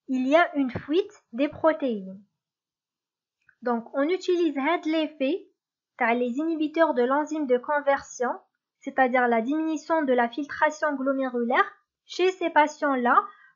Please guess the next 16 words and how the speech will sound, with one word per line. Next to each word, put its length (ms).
pour 320
diminuer 640
la 160
fuite 380
protéique 720
تاعهم. 460
J'espère 500
que 100
vous 180
avez 260
compris. 520
Et 260
pour 220
les 280
effets 260
secondaires, 720